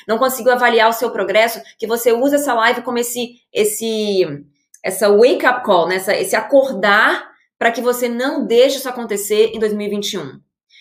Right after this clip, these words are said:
E não venha com essa de, "Ah, mas se não tivesse tido pandemia, se não tivesse o governo, se não tivesse meu marido, se meu filho não tiver."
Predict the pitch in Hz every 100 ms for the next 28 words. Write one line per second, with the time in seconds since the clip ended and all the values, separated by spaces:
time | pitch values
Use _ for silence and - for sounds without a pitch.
0 | _ 202 220 277 359 233 262 294 311 320
1 | 311 - 254 240 226 240 254 220 233 254
2 | 285 277 269 277 262 254 247 247 240 247
3 | 240 233 240 240 233 240 240 247 240 233
4 | 233 233 220 226 226 220 247 247 254 254
5 | 247 247 233 233 233 214 - - - 269
6 | 269 - 285 277 277 269 262 -